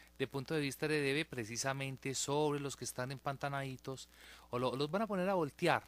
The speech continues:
los van a sentar a manteles en la Corte Suprema de Justicia, Sala Penal o en la Fiscalía,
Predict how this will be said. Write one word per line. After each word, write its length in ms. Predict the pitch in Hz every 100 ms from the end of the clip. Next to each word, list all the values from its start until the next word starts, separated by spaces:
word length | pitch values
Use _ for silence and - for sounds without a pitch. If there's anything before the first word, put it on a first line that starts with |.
| - - - - - -
los 140 | 143 143
van 140 | 180
a 60 | 185
sentar 320 | 180 156 165
a 40 |
manteles 680 | 190 151 135 196 214 214 165
en 140 | 156 151
la 100 | 143
Corte 320 | 156 151 196
Suprema 400 | 143 151 147 175
de 120 | 165
Justicia, 600 | 139 - - 180 175 185
Sala 300 | - 175 190
Penal 500 | 190 175 160 170 190 - - -
o 100 | 175
en 120 | 165 151
la 120 | 135
Fiscalía, 720 | 139 - - 143 139 110